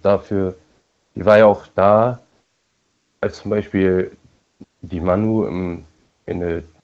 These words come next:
Reha war, hat die sich zum Beispiel um die Kinder gekümmert währenddessen. Das war, weiß ich auch. Und dann halt die Geschichte dieses, dieses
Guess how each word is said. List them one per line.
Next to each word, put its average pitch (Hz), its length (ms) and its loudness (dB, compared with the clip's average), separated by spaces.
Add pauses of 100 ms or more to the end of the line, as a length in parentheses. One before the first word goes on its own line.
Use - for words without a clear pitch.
(180)
Reha 98 400 2
war, 90 320 -4 (580)
hat - 180 -8
die 92 60 -4
sich 87 240 -8
zum - 160 -6
Beispiel 92 300 -2
um 87 100 -4
die 90 120 -6
Kinder 98 260 -2
gekümmert 80 500 -8
währenddessen. 78 800 -10
Das 80 260 -10
war, 82 260 -6
weiß 85 200 -6
ich 80 160 -10
auch. 80 240 -8 (1800)
Und 95 180 -6
dann 101 180 2
halt 101 200 0
die 92 100 -4
Geschichte 92 560 -4
dieses, 87 520 -6
dieses 82 380 -8